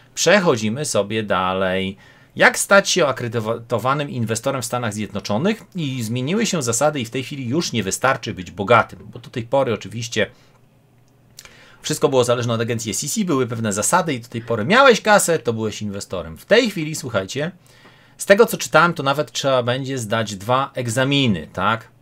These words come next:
Eee, będą akurat doświadczenie, zdolność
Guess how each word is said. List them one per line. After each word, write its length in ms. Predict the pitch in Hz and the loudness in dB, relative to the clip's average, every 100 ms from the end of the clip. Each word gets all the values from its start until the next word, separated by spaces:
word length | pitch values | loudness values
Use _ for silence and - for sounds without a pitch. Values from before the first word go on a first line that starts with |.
| _ _ _ - _ _ _ 120 | _ _ _ -20 _ _ _ -14
Eee, 1080 | 113 110 110 107 107 107 107 107 107 110 104 | -6 -4 -2 -2 0 0 0 -2 -2 -2 0
będą 360 | 98 135 135 | 2 2 4
akurat 420 | 123 - 135 127 110 | 2 2 2 2 0
doświadczenie, 1200 | 127 - 135 - 165 160 151 147 143 143 143 131 | -4 0 -2 0 0 0 0 0 2 2 0 -2
zdolność 840 | 107 127 143 143 143 135 - - | 2 4 4 4 0 -2 -4 -6